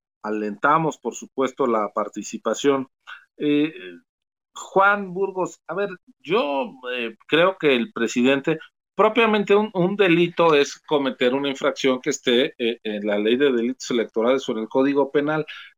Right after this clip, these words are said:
Yo creo que lo que está haciendo el presidente es, eh, tratar de minar el gran acuerdo de la sociedad mexicana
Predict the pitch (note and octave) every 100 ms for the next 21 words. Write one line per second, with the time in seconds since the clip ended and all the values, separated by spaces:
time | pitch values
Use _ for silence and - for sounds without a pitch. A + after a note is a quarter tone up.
0 | _ A3+ C4 D4+ D4 F#3+ C#3+ C3+ B2+ -
1 | D3+ D#3+ G3 F#3+ F3+ D#3+ A2+ G2+ A2 G#2
2 | B2 B2+ D3+ D#3+ - _ _ _ _ C#3
3 | D#3 D#3 - _ _ C3+ A#2+ A2+ G#2 G2
4 | G2 _ _ _ _ B2 A#2 - C3+ D#3+
5 | D#3+ D3 B2+ G#2+ G#2+ C3 C3+ - _ -
6 | G#2+ G2+ B2+ D#3 D#3 C3+ C3 B2+ A#2+ A#2
7 | - _ _ _ _ _ A2 A2 G2+ G2+
8 | G2+ G#2+ - A2+ A#2+ C3 A#2+ A2 - A2+
9 | A2 B2+